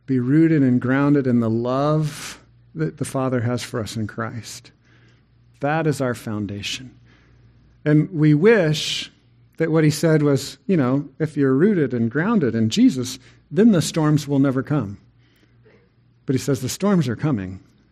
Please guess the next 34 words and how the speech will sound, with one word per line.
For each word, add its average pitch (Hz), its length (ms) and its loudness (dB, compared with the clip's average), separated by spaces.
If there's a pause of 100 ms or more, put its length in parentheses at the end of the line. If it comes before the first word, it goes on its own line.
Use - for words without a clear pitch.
(760)
The 135 100 -6
flood 190 560 -4
is 135 160 -6
coming. 104 380 -6 (1400)
And 139 200 2
you 156 260 2
may 202 180 4
feel 185 180 0
like, 156 240 -4
"Man, 147 140 -2
I'm 170 120 0
in 170 100 4
this, - 320 -2
I'm 151 60 0
in 190 60 4
this 170 120 0
place 170 280 -2
where 143 140 -8
everything's 156 520 0
been 120 220 -2
washed 120 340 -6
away." 107 400 -6 (680)
And 147 100 2
I 156 80 2
would 165 100 2
encourage 147 380 0
you 143 60 0
to 131 100 0
found 147 580 2
yourself 135 800 -4
on 117 200 -4
Christ, 107 640 -12 (720)
the 131 80 -6
person 147 800 0